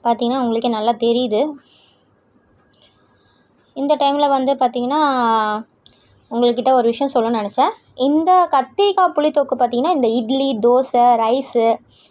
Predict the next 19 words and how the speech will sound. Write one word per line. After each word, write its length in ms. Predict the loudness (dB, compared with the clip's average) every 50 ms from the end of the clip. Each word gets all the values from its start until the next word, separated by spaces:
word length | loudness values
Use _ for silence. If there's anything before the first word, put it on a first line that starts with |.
| _ -6 -4
சப்பாத்தி 720 | -4 -4 -4 _ 0 0 0 0 -2 -4 -4 -4 -4 -4 _ _ _ _ -4
எல்லாத்துக்குமே 920 | -2 0 0 0 2 2 2 2 0 0 -2 -4 -2 0 0 0 2 2 2
நம்ம 160 | 0 -2 -2 -2
சாப்பிட்லாம். 680 | -2 -2 -2 -2 0 0 0 2 2 0 0 -2 -6 _ _ _ _ _ _ _ _ _ -2
அவ்வளோ 320 | -2 -2 -2 0 -2 -2 0
டேஸ்ட்டாக 380 | 0 -2 -2 -2 0 2 2 2
இருக்கும். 420 | 2 0 0 0 0 0 -2 -6 _ _ _ _ _ _ _ _ _ _ _ _ _ _ _ _ -20 -20 _ _ -6
நம்ம 260 | -4 -2 0 2 2
வந்து 200 | 2 2 2 2
ரைஸுக்கு 480 | 2 2 0 0 -2 -2 -4 -2 0 2
மட்டும்தான் 480 | 0 0 -2 0 -2 0 0 0 2 2
சாப்பிட்ணுன்றது 840 | 2 2 2 0 -2 -2 0 0 -2 -2 0 -2 0 0 0 2
ஒரு, 240 | 2 2 4 4 4 4 4 4 4 2 2 0 0 -4 -8 -14 -20 -20 -20 -12 -2
ஒரு 180 | 0 0 2 2
முக்கியம் 400 | 0 -2 -4 -2 -2 0 0 0
கிடையாது. 560 | 0 0 0 0 0 0 2 2 0 0 -2 _ _ _ _ _ _ _ _ _ -6
நம்ம 260 | -4 -2 0 0 0
இட்லியில் 500 | 0 -2 -2 -2 0 0 2 2 0 0
எடுத்துக்கலாம் 500 | -2 -6 -4 -2 -2 0 0 0 -2 -4